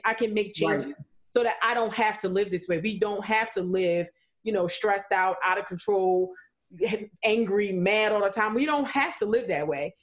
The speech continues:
Speaker 1: And so that's why I think it's really important to have these kinds of conversations.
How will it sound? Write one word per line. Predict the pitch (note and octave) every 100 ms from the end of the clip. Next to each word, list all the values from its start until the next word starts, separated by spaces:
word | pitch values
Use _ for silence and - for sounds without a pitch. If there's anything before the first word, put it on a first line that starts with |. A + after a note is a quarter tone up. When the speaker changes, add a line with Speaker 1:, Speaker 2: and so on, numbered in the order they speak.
| _
Speaker 1:
And | G3
so | G3+ A3
that's | A#3 A#3
why | A3 G#3
I |
think | G#3 G3+
it's | F3+
really | G3+ G3+
important | F#3 G#3+ D#3+ D#3+
to |
have | F3+ G3 F3
these | F3+ F#3+
kinds | - F#3 E3+
of | E3
conversations. | F#3 E3 D#3+ F#3 E3+ C#3 - -